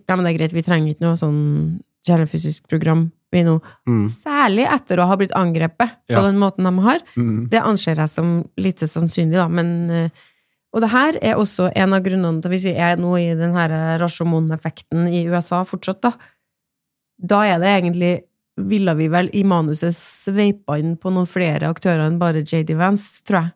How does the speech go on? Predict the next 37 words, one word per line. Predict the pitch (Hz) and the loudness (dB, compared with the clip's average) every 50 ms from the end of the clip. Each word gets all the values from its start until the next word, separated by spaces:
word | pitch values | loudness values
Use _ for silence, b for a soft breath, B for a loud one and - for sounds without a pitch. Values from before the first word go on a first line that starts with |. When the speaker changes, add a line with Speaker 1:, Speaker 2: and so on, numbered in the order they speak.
| _ _ - | _ _ 0
Speaker 2:
Ja, | 131 120 - 92 | 0 0 0 -2
skal | - - - - 156 135 | -4 -4 0 2 2 2
vi | 127 117 | 2 2
til | - 131 127 117 113 113 120 | 4 4 4 4 4 2 2
Israel | 127 117 104 - - - - - 98 90 87 82 82 82 82 82 82 85 85 85 | 0 0 0 0 -2 -4 -4 -4 -4 -2 -2 -2 -2 -4 -4 -4 -4 -6 -6 -4
da, | 98 127 160 190 | -4 -2 -2 -2
eller | 202 190 | -2 -2
skal | - - 247 | 0 2 4
Speaker 1:
Ja, | 240 247 | 4 4
Speaker 2:
vi | |
Speaker 1:
men | 277 277 | 4 4
Speaker 2:
til, | 277 - | 4 4
Speaker 1:
først | - 240 | 4 4
Speaker 2:
vil | 247 240 | 4 4
Speaker 1:
i | 247 | 4
Speaker 2:
du | 247 | 6
til | 247 | 6
Speaker 1:
U | 240 | 6
S | 233 - 247 | 4 4 4
A. | 226 | 4
Speaker 2:
Iran? | 226 285 - - - | 4 2 2 0 -2
Ja, | 131 151 170 | -2 -2 0
mm. | 180 156 - 147 143 131 139 160 156 | -2 -2 -2 0 0 2 0 0 2
Speaker 1:
Bare | 233 262 240 220 | 2 2 2 2
der | 208 220 214 240 285 | 2 0 0 2 2
er | 285 240 202 | 2 2 2
det | 196 196 | 2 0
flere, | - - 202 185 165 165 196 233 | 0 0 0 2 2 2 0 0
ikke | 233 240 220 | 0 0 0
sant? | 226 240 233 | 0 0 -2
Du | 233 | -4
kunne | 208 - 226 214 | -2 -2 0 0
ha | 190 185 | 0 0
val-, | 180 180 190 190 196 - - - | 0 0 0 -2 -2 -6 -6 -4
vendt | 208 202 196 202 202 - | -2 -2 -2 -2 -2 0
kamera | - 202 175 165 160 156 160 | 0 2 2 2 0 0 0
mot | 165 175 180 175 - - | 0 -2 -2 -4 -6 -12